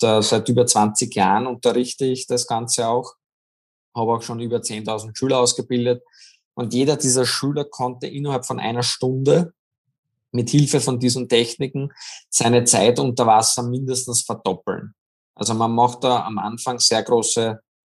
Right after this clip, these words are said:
Fortschritte. Jeder kann vier Minuten lang Luft anhalten, relativ schnell, fünfundsiebzig Meter weit tauchen im Hallenbad oder im, im, im Pool Strecken tauchen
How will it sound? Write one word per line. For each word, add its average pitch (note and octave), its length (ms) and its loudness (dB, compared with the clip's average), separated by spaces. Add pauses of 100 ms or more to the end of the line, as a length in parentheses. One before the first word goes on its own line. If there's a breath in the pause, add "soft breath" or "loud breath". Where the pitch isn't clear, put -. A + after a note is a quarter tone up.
(140)
Fortschritte. C#3 880 0 (480 soft breath)
Jeder A2+ 300 0
kann A#2+ 320 0
vier B2+ 200 0
Minuten B2+ 340 -2
lang A#2 180 -2
Luft C#3 260 -2
anhalten, B2 380 -2
relativ A#2+ 480 -2
schnell, A#2 460 -4
fünfundsiebzig A#2+ 760 0
Meter A2 340 0
weit G2+ 280 0
tauchen A2+ 360 0
im G#2 160 -8
Hallenbad A#2 640 -2
oder G#2 220 -4
im, G#2 220 -8
im, G#2+ 260 -4
im G#2 200 -14
Pool B2+ 240 6
Strecken C#3+ 520 0
tauchen C#3 520 0